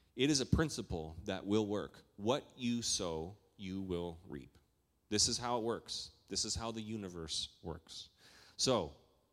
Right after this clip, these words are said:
let's sow the good things. Let's make our life about bringing life to others. Amen? Second one is this. We reap in a different season than what we sow. So you plant seeds, it doesn't spot,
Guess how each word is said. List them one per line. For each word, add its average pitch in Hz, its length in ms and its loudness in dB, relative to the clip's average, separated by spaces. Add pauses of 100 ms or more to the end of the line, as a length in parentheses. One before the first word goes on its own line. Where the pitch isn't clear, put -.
(380)
let's 110 180 -2
sow 117 420 2
the 110 100 -2
good 107 240 -4
things. 85 680 -8 (480)
Let's 104 220 -4
make 131 180 -4
our 123 100 -2
life 113 300 -2
about 107 640 0
bringing 107 300 -4
life 98 360 -4
to - 140 -6
others. 82 320 -8
Amen? 98 320 -6 (540)
Second 156 340 4
one 147 160 6
is 127 100 4
this. 104 240 2
We 143 200 4
reap 151 340 2
in 120 140 -2
a 110 40 -2
different 120 440 -2
season 92 640 4 (800)
than 98 160 0
what 101 100 -2
we 95 100 -4
sow. 80 360 -4 (1080)
So - 140 0
you 123 140 2
plant 147 300 0
seeds, 127 440 4
it 117 80 -6
doesn't 127 260 -2
spot, - 540 -2